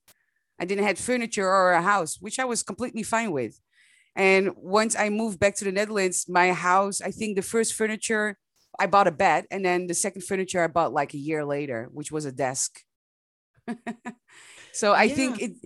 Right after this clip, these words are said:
Speaker 1: it's the way you have been brought up with money, right? But if you
Speaker 2: Mm-hmm.
Speaker 1: really are scared to talk about money or you feel uncomfortable, the only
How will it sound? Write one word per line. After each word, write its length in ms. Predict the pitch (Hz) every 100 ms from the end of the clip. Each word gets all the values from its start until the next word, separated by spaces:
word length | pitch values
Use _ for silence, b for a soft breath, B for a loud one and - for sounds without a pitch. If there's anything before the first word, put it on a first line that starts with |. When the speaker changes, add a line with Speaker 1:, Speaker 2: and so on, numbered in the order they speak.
| b b b b -
Speaker 1:
it's 220 | 247 -
the 80 | 262
way 260 | 208 240
you 200 | 262 262
have 260 | 240 208 175
been 240 | 196 190
brought 340 | 151 185 185 185
up 220 | 175 180
with 140 | 208
money, 320 | 190 214 220 214
right? 360 | 202 214 269 -
But 120 | -
if 240 | 233 - -
you 100 | 202
Speaker 2:
Mm-hmm. 100 | 175
Speaker 1:
really 360 | 311 330 320
are 400 | 269 247 240 240 b b b
scared 520 | - - - 233 226 233
to 60 |
talk 280 | - 214 202
about 240 | 202 185 202
money 280 | 196 196
or 120 | 196 190
you 120 | 196
feel 240 | - 214 -
uncomfortable, 760 | 214 - 214 - 208 233 254
the 160 | 190 -
only 600 | 208 220 226 226 226